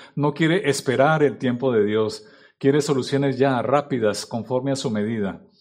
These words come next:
Eso es lo que busca el ser humano, ah, cuando tiene problemas,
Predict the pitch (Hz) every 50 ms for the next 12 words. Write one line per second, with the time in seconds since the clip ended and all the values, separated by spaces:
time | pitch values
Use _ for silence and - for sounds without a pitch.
0 | _ _ _ _ _ _ _ _ _ _ _ _ _ _ _ _ _ _ _ _
1 | - 117 104 - 143 135 147 143 - 123 107 113 143 170 160 - 131 110 98 -
2 | - - 104 95 - - 113 110 113 113 113 110 113 117 110 107 - - _ -
3 | 95 92 90 90 90 85 - 104 98 92 95 - 107 104 107 107 107 95 92 95
4 | 98 98 95 98 92 87 - - - _ _